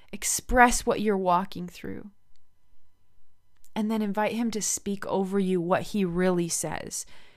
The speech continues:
who he really says that you are. And remember, God has fully accepted you. And if there was no one else on the entire earth, he would still have gone to the cross for you.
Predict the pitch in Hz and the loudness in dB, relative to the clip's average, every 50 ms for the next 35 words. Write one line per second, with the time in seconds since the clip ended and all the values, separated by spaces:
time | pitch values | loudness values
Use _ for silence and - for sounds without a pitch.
0 | - - - - - - 220 214 208 202 190 175 180 196 202 208 202 196 190 175 | -20 -20 -16 -4 2 6 6 8 8 6 4 4 8 8 10 10 10 8 6 4
1 | - - 170 160 165 170 170 - - - - 180 185 180 170 156 156 160 - - | 4 2 2 0 0 -2 -4 -6 -6 -4 -4 -2 -2 -2 0 0 0 0 0 -2
2 | - - 208 202 - - - - - - - - - - - - - - - - | -2 -6 -12 -16 -18 -18 -16 -14 -14 -14 -16 -18 -20 -20 -18 -16 -14 -14 -14 -16
3 | - - - - - - - 214 208 208 226 220 208 202 202 202 226 226 208 208 | -18 -20 -20 -16 -10 -4 -2 -2 0 2 2 4 4 6 6 6 6 6 6 4
4 | 185 170 170 - - - - - - - - 220 208 208 226 233 254 262 240 - | 4 4 2 -2 -8 -14 -16 -18 -16 -8 -2 2 4 4 6 6 4 4 2 0
5 | - - - 196 196 196 196 202 196 190 - - - 185 - - - - - 165 | -4 -2 0 2 4 4 4 2 2 0 -2 -6 -12 -8 -4 -2 -2 -2 0 -2
6 | 165 170 - - 185 185 156 - 165 160 156 156 156 160 170 - - - - - | -4 -4 -4 -2 -4 -2 -2 -2 -2 -2 -2 -2 -2 -4 -6 -10 -12 -14 -16 -20
7 | - - - - - - - - - - - - - - - 208 208 208 208 202 | -20 -20 -16 -14 -14 -14 -16 -18 -20 -20 -18 -16 -6 0 2 4 4 4 4 6
8 | - 240 285 294 262 233 214 202 208 220 220 226 226 220 208 196 180 185 190 - | 8 8 10 12 10 10 10 8 8 8 10 10 10 8 8 8 6 6 6 4
9 | - 185 180 180 175 170 160 160 156 - 175 165 175 180 170 - - 160 160 170 | 2 2 2 2 0 0 -2 -2 -2 0 2 4 4 4 2 2 0 0 0 0
10 | 170 - - 196 196 185 180 160 - - - 170 165 175 170 156 156 - 160 151 | -2 -2 -2 0 2 4 2 2 2 0 -2 0 0 0 0 -2 -2 0 0 0
11 | 156 160 - - 165 156 - - - 156 156 156 - - - 180 170 196 - - | 0 -2 -4 -8 -10 -10 -10 -10 -10 -8 -8 -6 -8 -8 -8 -10 -10 -10 -8 -8
12 | - 196 196 | -10 -10 -12